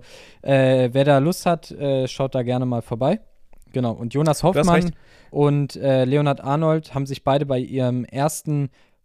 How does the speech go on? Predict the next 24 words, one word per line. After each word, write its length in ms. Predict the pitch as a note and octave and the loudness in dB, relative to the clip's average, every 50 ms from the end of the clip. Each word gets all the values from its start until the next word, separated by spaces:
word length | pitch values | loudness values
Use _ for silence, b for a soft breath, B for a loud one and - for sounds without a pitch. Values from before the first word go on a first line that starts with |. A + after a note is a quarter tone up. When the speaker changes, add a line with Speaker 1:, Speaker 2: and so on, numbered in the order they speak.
| _ _ - | _ _ -6
Speaker 2:
bei 80 | C3 B2 | -6 -6
ihrer 400 | - - - D3 C3 B2+ C3+ - | -4 -4 -4 -2 -2 -2 -2 -2
ersten 280 | C#3 D#3+ - - D#3 | -2 -2 -2 -4 -6
Profi-Langdistanz 920 | - - D3+ D#3+ - F3 C#3+ C#3 C#3+ D#3 D3+ C#3 - - - C#3+ C#3 - - | -4 -2 -2 -2 -2 -2 0 0 0 0 0 -4 -4 -6 -6 -6 -6 -4 -2
beide 260 | - B2 C#3 C#3+ C#3 | -2 0 0 0 -2
direkt 280 | B2+ B2+ B2 C3+ C#3 - | -2 -4 -4 -4 -4 -6
für 80 | - | -6
die 140 | A#2+ B2+ A#2 | -6 -6 -4
W 60 | B2 | -4
M 120 | B2 C#3 D#3 | -4 -4 -4
qualifiziert. 720 | - C#3 A#2+ A2+ A2+ - - A#2 - - - C3 D3 E3 - b b b b | -4 -4 -4 -4 -4 -6 -8 -12 -10 -6 -2 0 0 0 -2 b b b b
Auch 140 | b - A#2+ | b -10 -4
da 180 | - - D3+ F3+ | 0 4 4 4
bin 120 | E3+ D3 | 4 2
ich 100 | C3 A#2 | -2 -2
sehr 160 | - C#3+ D#3 | 0 0 0
gespannt. 600 | D#3+ D3+ - - - - C3 D3+ F3+ F3+ - - - B2 | 0 -2 -4 -6 -4 -2 -2 0 -2 -2 -6 -10 -16 -8
Beides 360 | A#2+ - C#3 D3+ D3 - - | -2 -2 0 0 -2 -4 -8
gute 180 | - D#3+ D3+ D3 | -8 -6 -4 -2
Läufer, 460 | C3 B2+ C3 D3 D3 - D#3 C#3+ B2+ | 0 0 0 0 0 0 -2 -2 0
was 160 | B2+ B2 - | -2 -4 -4
da 140 | - C3 C3+ | -2 -4 -4
so 120 | C3+ B2 | -4 -4
geht. 260 | A#2 B2 B2 A2 - | -6 -4 -6 -6 -6